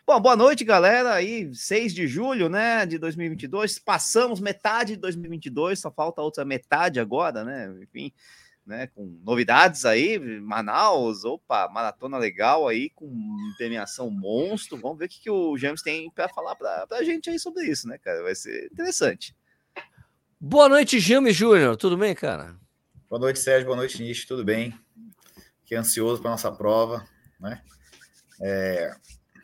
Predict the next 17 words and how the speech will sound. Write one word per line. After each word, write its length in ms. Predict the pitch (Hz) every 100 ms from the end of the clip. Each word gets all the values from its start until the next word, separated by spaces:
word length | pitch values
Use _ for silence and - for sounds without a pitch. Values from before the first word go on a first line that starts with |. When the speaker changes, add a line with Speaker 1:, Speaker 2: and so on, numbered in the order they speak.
| -
Speaker 3:
guardando 460 | 110 113 113 127 127
aí 220 | 117 117 104 -
bastante 420 | 104 101 143 131
gente, 500 | 113 120 151 - - _ _ _ _ _ _ _ _ _ -
tanto 300 | 131 143 156
pra 160 | 127
parte 320 | - 120 117
de 60 | 117
experiência 500 | - 135 120 131 131
quanto 220 | - 120
pra 140 | - 110
parte 240 | - 117
de 60 | -
performance, 580 | 110 101 117 135 127 113
né? 240 | 113 - 101
A, 280 | 82 71 78
a 260 | 87 62